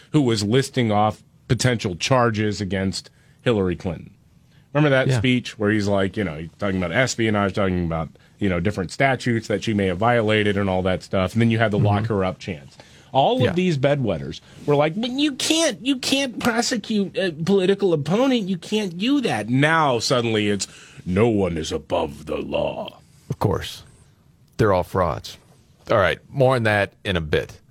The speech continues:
Speaker 2: Also out there, <laughs> the New York City mayor is really upset at illegals coming to his town.
Speaker 1: Yeah.
Speaker 2: Sanctuary City, he's gonna stand up. This is America. We want the unwashed masses to come in.
Speaker 1: Right.
Speaker 2: This is the place of opportunity. Well,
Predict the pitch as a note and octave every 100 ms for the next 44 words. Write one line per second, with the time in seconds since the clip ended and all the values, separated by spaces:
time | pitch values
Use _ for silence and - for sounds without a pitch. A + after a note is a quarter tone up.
0 | _ _ _ _ - A2 C3+ - E2+ C#2
1 | A1+ - A1+ - _ _ _ _ - -
2 | D#3 B2+ - - - - - - - _
3 | G2+ G#2 C#3 C#3 - B2+ A2 G#2+ G#2+ G2
4 | - F#2 E2+ G2+ A#2+ A2+ G2+ F2 - F2+
5 | E2 - _ _ - F#2 F2 E2 - -
6 | _ _ G2+ F#2+ B2 C3+ C#3 - B2 A2+
7 | G2 F#2+ E2+ C3 - F#2 C#2+ - _ -
8 | - G3+ G3 F3+ E3+ G#2 - F#3+ B2+ C3
9 | F#3+ G#3+ D#3+ - - D3 D3+ E3 C#3+ B3
10 | G#3+ E3 D#3 D3 G#3+ F#3 D#3+ D3 G3 D#3
11 | B2+ D3+ E3 A#2 C#3+ C3 C3 A#2+ A#2+ A#2
12 | G#2 B2 A#2+ A2 G2 G2+ - C3 A#2 G2
13 | C#2+ - F#3 A#3+ G#2+ - G#3+ F#3 D#3+ G#2+
14 | - E3+ D#3 B2 D3+ C3 A2+ F#3+ G#3+ C#3
15 | - B3 A#3+